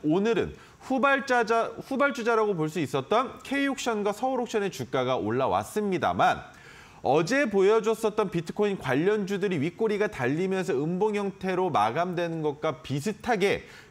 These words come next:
K옥션과 서울옥션도 마찬가지로 윗꼬리를 길게 뽑아내면서 장을 마감했다라는 것. 하지만 장이 끝난 이후부터 지속적으로 비트코인의 가격이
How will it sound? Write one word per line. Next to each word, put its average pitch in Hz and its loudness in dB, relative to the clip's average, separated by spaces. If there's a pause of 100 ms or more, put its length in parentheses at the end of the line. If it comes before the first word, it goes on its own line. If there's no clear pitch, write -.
K옥션과 226 0
서울옥션도 185 0
마찬가지로 151 -2
윗꼬리를 156 -2
길게 131 -2
뽑아내면서 165 -2 (260)
장을 95 -6
마감했다라는 117 -2
것. 95 -2
하지만 202 0 (360)
장이 214 0
끝난 240 0
이후부터 214 0
지속적으로 208 0
비트코인의 196 -2
가격이 175 0